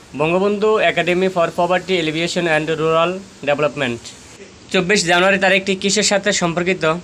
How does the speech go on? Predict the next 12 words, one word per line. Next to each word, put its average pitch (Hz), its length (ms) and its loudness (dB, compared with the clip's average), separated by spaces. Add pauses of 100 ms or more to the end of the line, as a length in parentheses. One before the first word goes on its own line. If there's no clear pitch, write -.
(400)
গণ 147 160 2
অভ্যুত্থান 170 440 0
দিবস। 123 360 -4 (640)
কোন 185 220 2
দেশটি 175 580 2
জাতিসংঘের 170 600 2 (140)
নিরাপত্তা 165 480 0
পরিষদের 175 420 0
স্থায়ী 170 180 -2
সদস্য 165 360 -2
নয়? 139 340 0 (600)
জার্মানি। 147 460 2